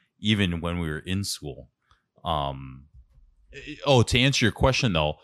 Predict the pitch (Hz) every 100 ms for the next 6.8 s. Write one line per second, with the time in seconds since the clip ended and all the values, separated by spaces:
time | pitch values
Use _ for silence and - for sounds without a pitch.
0 | _ _ - 113 104 90 - _ - 87
1 | 82 80 - _ _ _ - 101 104 104
2 | 95 85 - 92 113 190 104 78 101 87
3 | 104 98 92 156 82 82 - _ _ _
4 | - 85 80 78 76 76 _ _ _ -
5 | 139 - 120 113 101 92 85 - _ _
6 | _ - 107 92 101 123 -